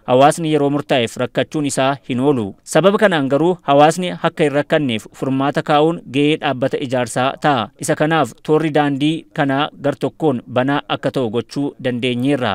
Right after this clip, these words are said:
Akkasumas hawaasni naannoo kanaa haala ijaarsa daandii kanaa irratti komii toora olii fi gara gajjallaan jiru addaan ba'uu dandeenya jedhanii dhiyeeffataniif dhaabbata gorsaa waliin taanee fooyya'insi diizaayinaa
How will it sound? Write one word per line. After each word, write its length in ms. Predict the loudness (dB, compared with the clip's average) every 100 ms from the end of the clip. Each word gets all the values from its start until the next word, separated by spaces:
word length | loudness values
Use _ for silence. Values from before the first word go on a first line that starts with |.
| -2
Akkasumas 580 | -4 0 0 2 0 0
hawaasni 440 | 2 4 4 2
naannoo 340 | -2 -2 -2 -2
kanaa 100 | 0 0 -2 -4
haala 300 | -2 0 0
ijaarsa 380 | -2 -2 -2 -2
daandii 340 | -2 -2 -4
kanaa 240 | -4 -2 -4
irratti 360 | -4 -6 -6 -6
komii 380 | -4 -2 -2 0
toora 280 | 2 4 4
olii 300 | 2 0 -2
fi 140 | -4 -6 -2
gara 220 | 0 2
gajjallaan 560 | 0 -2 -2 0 -2
jiru 240 | -2 -2 -4 -4
addaan 400 | -6 -2 -2 -2
ba'uu 180 | -2 0
dandeenya 420 | 0 0 -2 -2
jedhanii 400 | -6 -6 -4 -6
dhiyeeffataniif 760 | -4 -6 -4 -4 -2 -2 -6 -6
dhaabbata 440 | 0 0 2 0
gorsaa 360 | 0 0 2 0
waliin 300 | 0 -4 -4
taanee 300 | -2 0 -2 -4
fooyya'insi 520 | 0 2 2 2 0 -2
diizaayinaa 520 | -2 0 0 0